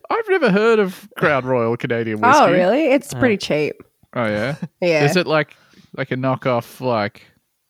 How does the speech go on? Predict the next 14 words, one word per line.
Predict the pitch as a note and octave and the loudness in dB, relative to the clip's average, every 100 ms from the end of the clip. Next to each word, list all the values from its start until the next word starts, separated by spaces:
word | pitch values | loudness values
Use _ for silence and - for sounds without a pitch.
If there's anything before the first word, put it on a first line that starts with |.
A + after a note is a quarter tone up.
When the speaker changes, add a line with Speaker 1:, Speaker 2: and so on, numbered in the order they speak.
| _ _ _ | _ _ _
Speaker 1:
would | D3 | -4
you | D#3 E3+ _ - - _ - | -4 -10 _ -20 -20 _ -20
higher | - F3 F#3+ G3+ | -8 -2 0 2
Speaker 3:
How | F3 | 2
Speaker 1:
or | |
Speaker 3:
do | D#3+ | 2
Speaker 1:
lower | D#3 C#3+ | 2 2
Speaker 3:
they | |
Speaker 1:
price | A#2+ C#3 C3 - | 2 0 0 -2
point | C#3 B2 A2+ C#3 | -2 -2 -4 -6
than | B2 A#2 | -6 -4
Canadian | A#2+ A#2 G#2+ G2+ G#2 | -4 -2 -2 -4 -4
Club? | G#2+ E2+ - - _ _ _ _ _ _ _ _ _ _ _ | -6 -6 -8 -16 _ _ _ _ _ _ _ _ _ _ _
Speaker 2:
Oh. | B3 B3+ A#3 E3+ E3+ | -6 -2 -2 -2 -6